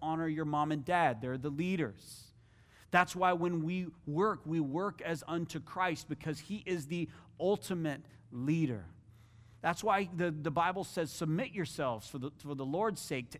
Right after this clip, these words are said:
every authority instituted among men," whether it's the king as supreme authority or the governor. He says, "Submit, learn to follow well,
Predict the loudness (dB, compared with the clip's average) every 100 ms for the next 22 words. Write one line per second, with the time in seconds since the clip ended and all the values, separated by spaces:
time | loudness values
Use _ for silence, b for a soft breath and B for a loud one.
0 | -2 0 2 2 0 0 -4 -2 -4 -2
1 | -4 -4 -8 -2 -2 0 0 0 0 0
2 | 0 -2 B B 0 2 2 -2 -6 -10
3 | -4 -2 0 -2 -6 -6 -4 -4 -2 0
4 | 0 -2 -2 -2 -2 0 2 2 2 -4
5 | -8 B B -4 -2 -2 -4 -2 0 2
6 | 2 2 0 -8 B -4 2 4 4 2
7 | 0 -2 -2 -2 4 6 6 4 4 4
8 | 2 B -6 0 6 6 6 4